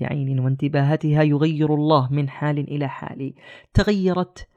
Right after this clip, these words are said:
حال المعتمد بن عباد ملك إشبيليا في ذلك الوقت، لما جاء يوسف بن تاشفين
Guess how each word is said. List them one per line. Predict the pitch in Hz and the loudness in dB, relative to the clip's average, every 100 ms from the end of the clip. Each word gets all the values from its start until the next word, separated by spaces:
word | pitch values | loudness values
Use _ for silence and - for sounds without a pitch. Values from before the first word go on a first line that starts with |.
| _ - | _ -12
حال | - 160 151 | -4 0 2
المعتمد | 147 151 135 135 131 | 0 -2 -2 -2 -2
بن | 135 | -4
عباد | 127 127 127 143 135 131 | -4 -6 -2 0 0 -2
ملك | 131 147 139 127 - | 0 2 0 -4 -8
إشبيليا | 135 - 147 123 135 | -8 -6 -6 -4 -6
في | 135 131 | -6 -8
ذلك | - - 135 | -8 -10 -10
الوقت، | - - - _ - - - 156 | -10 -10 -12 _ -20 -20 -6 0
لما | 151 147 | 2 2
جاء | 151 151 | 2 0
يوسف | 147 143 - 135 | 2 0 -2 -4
بن | 131 117 | -6 -4
تاشفين | 131 - - 180 175 | -4 -4 -2 0 0